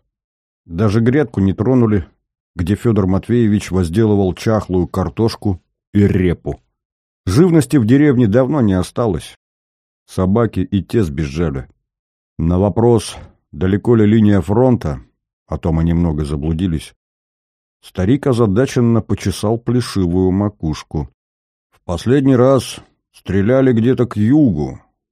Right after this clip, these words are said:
кажется, вчера или позавчера. Словно дозоры столкнулись. Пулемёты трещали, автоматы. Точно он сказать не может. Но наверняка линия фронта близко. Фронт —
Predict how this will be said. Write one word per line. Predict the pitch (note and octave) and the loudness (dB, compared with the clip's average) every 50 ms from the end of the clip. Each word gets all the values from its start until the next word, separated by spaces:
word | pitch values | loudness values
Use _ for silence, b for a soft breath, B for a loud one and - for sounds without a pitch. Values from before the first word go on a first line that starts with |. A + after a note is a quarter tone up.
| _ _ _ - | _ _ _ -8
кажется, | - F2+ E2+ E2 - - E2+ | -4 -4 -4 -4 -6 -8 -10
вчера | - - - G2 F2+ E2 G2+ A2 A#2+ G#2 | -10 -6 -4 -4 -2 0 0 0 0 0
или | E2 E2 | 0 -2
позавчера. | - - D#2+ D2 D#2 - - - D#2+ D#2 F2+ F#2+ F#2+ E2 - _ _ _ _ _ _ _ _ _ | -4 -6 -6 -6 -6 -8 -8 -8 -6 -4 -2 -4 -4 -4 -8 _ _ _ _ _ _ _ _ _
Словно | - - B2+ D3 C#3 C#3+ C#3 | -6 -2 0 2 4 4 4
дозоры | A#2 C3+ D#3 D3 C#3 E3+ E3 B2+ G#2 F2 | 4 4 2 2 2 2 2 2 0 -2
столкнулись. | - - G2+ G2+ F#2+ - - G#2 F2+ D#2 C#2+ A#1+ - - - _ _ _ _ _ _ _ _ _ _ _ | -4 -4 -4 -4 -2 -2 -2 -2 -2 -2 -4 -8 -12 -18 -20 _ _ _ _ _ _ _ _ _ _ _
Пулемёты | - A#2+ B2+ A#2 A2 F2 F2+ B2 D3+ C#3+ - B2 | -2 0 2 2 2 2 4 2 2 2 0 -2
трещали, | F#2+ - G2+ G#2+ - - - A2 G#2+ G2+ F2+ E2+ | -2 0 -2 -2 -2 -4 -4 -2 -2 0 0 -2
автоматы. | E2+ E2 - - G2+ F#2 D#2+ E2 F#2+ G#2+ G2+ - - D2+ - _ _ _ _ _ _ _ _ _ - | -4 -4 -6 -4 -4 -2 0 0 0 -2 -2 -4 -6 -10 -10 _ _ _ _ _ _ _ _ _ -2
Точно | A2 A#2+ C#3 C3 - - B2 B2+ | 2 2 2 2 0 0 0 0
он | B2 G#2+ | 0 0
сказать | - - G2 F2+ E2 G2 G#2+ G2+ - | -2 -2 -4 -2 0 0 0 -2 -2
не | G2 F#2+ F2+ | -2 -2 0
может. | E2 E2 F2+ F#2 F2+ D2+ D2 C2 - - - _ _ _ _ _ _ _ _ _ _ _ _ _ - | 0 0 0 -2 -2 -4 -6 -8 -12 -16 -20 _ _ _ _ _ _ _ _ _ _ _ _ _ -2
Но | F2 A2 B2 C3+ | 0 0 2 2
наверняка | C#3+ C#3 C#3 C3+ C#3 C#3+ C#3 - - B2+ C3+ C3+ | 4 4 4 4 4 2 2 2 2 2 2 2
линия | B2+ C3 B2+ B2+ B2+ A#2+ | 2 2 2 2 2 2
фронта | - G#2+ A#2 B2 B2 G2 A#2+ A2 | 0 0 0 0 0 0 0 0
близко. | G2+ F#2+ G2 A2+ A#2+ A2+ - - - - C#2 B1 - _ _ _ _ _ _ _ _ _ _ _ | 2 2 2 2 0 0 -2 -4 -8 -10 -10 -10 -12 _ _ _ _ _ _ _ _ _ _ _
Фронт — | - - C3+ D3 D#3+ E3 D#3 A#2+ - - - | -8 -4 -2 0 0 0 0 -2 -4 -8 -18